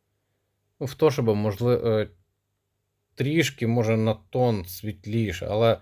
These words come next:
особливої такої різниці немає. Поліровка.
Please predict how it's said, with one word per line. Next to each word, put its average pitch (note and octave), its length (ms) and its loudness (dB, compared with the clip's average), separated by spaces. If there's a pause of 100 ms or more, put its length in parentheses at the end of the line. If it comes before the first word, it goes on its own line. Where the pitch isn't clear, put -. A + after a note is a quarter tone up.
(460)
особливої C3 680 4
такої A2 280 -2
різниці C3+ 760 -2 (880)
немає. F#2+ 800 -2 (1300)
Поліровка. C3 840 0